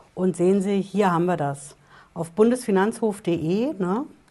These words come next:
Sie sehen hier die roten Roben. Und das ist in der Rubrik Entscheidungen online, ja. Hier müssen Sie ein bisschen runtergehen und hier sehen Sie immer die aktuellen Entscheidungen, ja.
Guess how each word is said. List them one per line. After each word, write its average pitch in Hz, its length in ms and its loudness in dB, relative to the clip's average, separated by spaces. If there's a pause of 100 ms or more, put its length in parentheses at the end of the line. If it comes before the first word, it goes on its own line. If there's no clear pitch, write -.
(360)
Sie 190 80 -2
sehen 190 280 0
hier 214 420 -2
die 180 300 -2
roten 170 600 -4
Roben. 190 720 -2 (480)
Und 185 120 -4
das 190 120 -2
ist 202 120 -8
in 208 80 -2
der 190 80 2
Rubrik 185 400 -4
Entscheidungen 175 640 -2
online, 143 720 -2 (240)
ja. 156 280 -6 (800)
Hier 180 140 -8
müssen 208 200 -2
Sie 202 80 0
ein 214 80 2
bisschen 208 260 -2
runtergehen 196 680 -2
und 185 120 -4
hier 185 220 -4
sehen 190 320 0
Sie 208 120 -2
immer 226 240 0
die 190 120 0
aktuellen 190 560 -2
Entscheidungen, 151 800 -4 (320)
ja. 165 240 -4